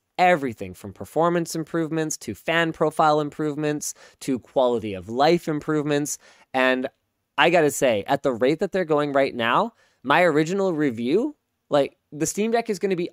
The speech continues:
unrecognizable in a year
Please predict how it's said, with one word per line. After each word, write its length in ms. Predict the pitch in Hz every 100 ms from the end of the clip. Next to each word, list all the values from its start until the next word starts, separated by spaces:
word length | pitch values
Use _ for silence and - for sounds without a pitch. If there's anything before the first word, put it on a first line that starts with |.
| -
unrecognizable 1500 | 165 180 160 160 170 139 143 127 131 120 131 117 101 82 _ _ _ _ _ _ _ _
in 120 | 156
a 60 | 131
year 380 | 117 110 87